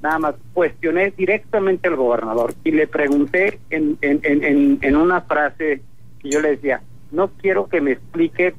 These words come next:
pues, la comparecencia de su informe, nada más saber si usted sabe que, en qué se gastaron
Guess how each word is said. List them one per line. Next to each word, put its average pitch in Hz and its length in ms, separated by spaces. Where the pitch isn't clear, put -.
pues, 127 140
la 131 400
comparecencia 131 840
de 127 220
su 151 140
informe, 156 500
nada 151 200
más 170 220
saber 165 380
si 160 120
usted - 420
sabe 170 360
que, 185 160
en 143 240
qué 180 160
se 208 120
gastaron 175 800